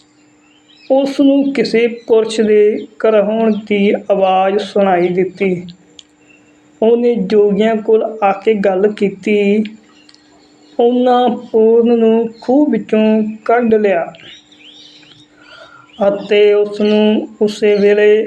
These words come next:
ਆਪਣੇ ਗੁਰੂ ਗੋਰਖਨਾਥ ਦੇ ਟਿੱਲੇ 'ਤੇ ਲੈ ਆਏ।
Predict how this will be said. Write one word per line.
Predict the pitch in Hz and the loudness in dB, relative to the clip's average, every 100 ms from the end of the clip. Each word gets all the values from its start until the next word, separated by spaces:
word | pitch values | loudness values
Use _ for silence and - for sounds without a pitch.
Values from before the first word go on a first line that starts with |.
| 220 | 0
ਆਪਣੇ | 202 202 - 208 208 | 0 -2 -2 -2 -2
ਗੁਰੂ | 190 208 214 214 214 - _ _ _ 214 | 0 0 2 -2 -4 -10 _ _ _ -4
ਗੋਰਖਨਾਥ | 185 196 214 214 214 - 202 196 196 202 202 208 | 0 2 2 0 -4 -2 0 2 2 2 0 0
ਦੇ | 196 196 202 202 | 0 0 -2 -2
ਟਿੱਲੇ | 214 214 226 | -2 2 2
'ਤੇ | 220 208 | 2 0
ਲੈ | 196 185 185 - | 0 2 0 0
ਆਏ। | 196 190 196 196 | 0 0 0 -2